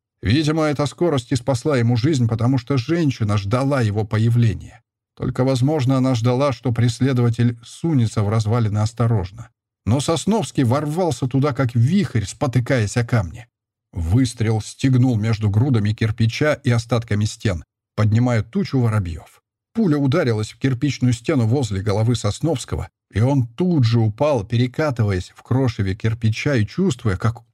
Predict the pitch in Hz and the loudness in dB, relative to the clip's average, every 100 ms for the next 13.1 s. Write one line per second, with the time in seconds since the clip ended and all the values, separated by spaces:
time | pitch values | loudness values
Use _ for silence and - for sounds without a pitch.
0 | _ - 160 135 127 113 113 123 123 156 | _ -4 -2 -2 0 0 0 0 0 0
1 | 117 - 127 110 143 135 104 90 87 85 | -2 -2 0 2 2 0 -2 -4 -4 0
2 | 117 113 95 110 143 127 110 110 107 95 | 2 2 0 -2 -2 0 0 0 0 -2
3 | - - _ _ _ _ _ _ 85 95 | -6 -16 _ _ _ _ _ _ -8 -2
4 | 117 113 107 117 113 110 104 104 101 92 | 2 2 0 0 0 -2 -2 -4 -4 -2
5 | 87 78 - - _ _ 113 117 104 101 | -4 -6 -14 -20 _ _ 0 2 2 0
6 | 95 - 92 101 101 85 - 82 78 87 | -2 -2 -2 0 0 -4 -6 -10 -6 -2
7 | 107 120 120 - 120 143 135 87 85 80 | 0 0 -2 -4 0 0 0 -2 -4 -6
8 | 76 - - _ _ - 127 123 131 127 | -8 -12 -20 _ _ -4 -2 2 0 0
9 | 120 117 - - 95 - _ _ _ _ | -4 -4 -10 -12 -14 -20 _ _ _ _
10 | - 127 120 123 117 113 139 120 - 101 | -2 0 2 0 2 2 2 0 -2 -2
11 | 104 117 135 117 - - 123 117 143 131 | -2 0 -2 -2 -8 -4 -2 0 0 2
12 | 98 101 - 104 104 104 95 104 120 143 | 0 -4 -2 0 2 0 0 0 0 2
13 | 110 | 0